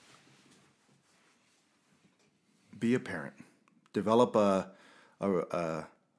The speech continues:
a loving relationship with, with your children. And, and, and such that, like what I tried to do with the students at, at Hunter, that if they feel, I wanted them to feel comfortable to come to me.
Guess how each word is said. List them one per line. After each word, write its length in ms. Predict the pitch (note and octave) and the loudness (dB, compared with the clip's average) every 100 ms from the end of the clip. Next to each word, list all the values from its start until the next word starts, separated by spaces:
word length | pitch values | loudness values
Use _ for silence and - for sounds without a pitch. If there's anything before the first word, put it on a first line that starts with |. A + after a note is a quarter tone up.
| _ | _
a 60 | F2+ | -6
loving 460 | F#2+ G#2 G#2 G2+ | 0 0 2 0
relationship 760 | F2+ F#2 F#2+ F#2 - F#2 E2+ - - | 0 -4 -4 -8 -10 -8 -10 -12 -14
with, 280 | F#2+ G2 F#2 - _ _ _ | -8 -6 -8 -14 _ _ _
with 220 | G2 F2+ | -12 -10
your 120 | - | -12
children. 440 | E2+ F2 E2 D#2 D2+ - | -10 -10 -10 -10 -14 -12
And, 260 | G#2+ G2 F#2+ | -4 -4 -2
and, 260 | G#2+ G2+ G2+ | -2 0 0
and 180 | A#2 A#2+ | -2 -4
such 440 | - C3 C3 - | 0 0 0 -2
that, 320 | A#2 G#2+ - - - - _ _ _ _ _ _ _ | 0 0 -2 -10 -20 -20 _ _ _ _ _ _ _
like 200 | G#2+ A2+ | -2 0
what 100 | A2 | 2
I 120 | G#2+ A2+ | 2 2
tried 260 | A#2 A2+ | 2 0
to 80 | G#2 | 0
do 160 | G#2 G#2+ | 0 0
with 120 | G#2 | 0
the 60 | G2+ | -4
students 380 | - G2 F#2+ F#2 | -2 -2 -2 -4
at, 180 | F2 - - | -6 -8 -12
at 180 | F#2+ F2 | -12 -6
Hunter, 460 | G#2 G2 D#2+ E2 - | -4 -4 -6 -10 -12
that 220 | - F2 E2+ - - | -10 -10 -10 -14 -14
if 180 | F#2 F#2 | -12 -6
they 160 | G2+ G2+ | -2 -2
feel, 520 | G2+ - G2+ F#2+ F#2 - | -4 -4 -2 -2 -6 -10
I 100 | - | -4
wanted 320 | G2+ F#2 G#2+ G#2 | -2 0 -2 -2
them 140 | G2 | -6
to 60 | F2 | -6
feel 180 | - | -8
comfortable 420 | D#2+ F#2 E2 E2+ F2 | -8 -10 -10 -10 -12
to 80 | |
come 240 | E2 A2+ A#2 | -10 -10 -10
to 140 | - | -12
me. 160 | D#2 | -16